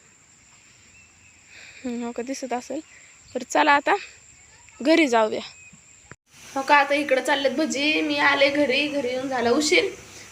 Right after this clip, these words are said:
पण आपल्या व्हिडिओचा टायमिंग झाला म्हणून आत्ता व्हिडिओ काढायचा, कारण रोज ह्याच टायमिंगला आपण काढतो. धारा ही झाल्या आणि इकडं चालल्यात आपली भजी, एवढी झाल्यात बघा तिकडं, आणि इकडं चालल्यात,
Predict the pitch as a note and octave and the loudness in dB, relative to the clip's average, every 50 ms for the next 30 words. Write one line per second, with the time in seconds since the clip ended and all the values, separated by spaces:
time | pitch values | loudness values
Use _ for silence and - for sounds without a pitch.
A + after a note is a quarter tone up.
0 | - - B3 B3 C4 B3+ C4 C4 C#4 D4+ D4+ C#4+ D4+ D4+ D#4 C#4+ C#4 C#4 C#4 C4+ | -4 0 2 2 2 2 2 0 0 2 2 0 0 -2 0 0 0 0 0 -2
1 | C4+ C#4 D4+ C#4+ B3 A#3+ A#3+ B3+ C#4+ F4+ G#4 - - C#4 F4 - - F#4 D#4+ D#4+ | -4 -2 -2 0 0 0 -2 -4 -4 -4 -4 -2 0 0 0 2 0 0 2 2
2 | C#4 B3 A#3 A#3 A#3+ A#3 A3 A3 G#3+ A3 A#3 B3+ B3+ B3+ B3 C4 C#4 C#4 C#4 D4 | 2 2 2 2 0 0 0 -2 -4 -4 -2 -2 -2 -2 0 -2 -2 -2 0 0
3 | F4+ F#4 - E4+ D#4 D4 B3+ B3 A#3+ A#3 A#3 A#3 A#3+ A#3+ C#4+ C#4+ D4 D4 A3+ - | 0 0 0 0 -2 -2 -2 -4 -4 -6 -4 -6 -6 -4 -2 -4 -4 -4 -10 -12
4 | - - - - - - - - - - A#3+ C4+ D4+ C4+ C4+ C4 C4+ C4 A#3+ A3+ | -14 -16 -18 -16 -16 -16 -16 -16 -6 2 4 6 6 8 6 6 4 2 2 2
5 | C4 D4+ E4 D4 C4 C4+ D#4 G#4+ - - - - - - - - A#3+ A#3 C4 C#4+ | 4 4 4 6 4 4 4 2 -2 -8 -16 -20 -20 -20 -14 -8 -6 -4 -2 -4
6 | C#4+ D4 C#4+ C4+ C4+ C4+ D4 C#4 C#4 C#4+ C4+ C4+ C4 - - A#3+ B3+ A#3+ C#4+ F#4+ | -4 -4 -2 0 0 2 4 2 2 2 0 0 -2 -4 -4 -6 -2 2 2 2
7 | - C#4+ C#4 A#3 G3+ - - - - - - C4 C#4 D4 D4+ C4+ C#4+ C4 D#4 D#4+ | 2 2 -2 -4 -6 -8 -14 -20 -20 -2 4 6 6 6 6 4 2 4 6 4
8 | D#4+ D4+ C#4+ C4+ B3 C#4 D4 C#4+ C4+ C#4 C4 A#3+ C4+ C#4 D4+ G#4 - - - - | 6 6 4 2 2 2 0 0 0 -2 -4 -2 0 2 2 0 -2 -6 -14 -20
9 | - - - - - - - A3+ C4+ - C#4 C4 B3+ C4 - D4 C#4+ C#4+ C#4 C#4 | -20 -20 -20 -20 -14 -4 -2 -2 0 0 0 0 0 4 4 4 4 4 2 0
10 | D4+ | -2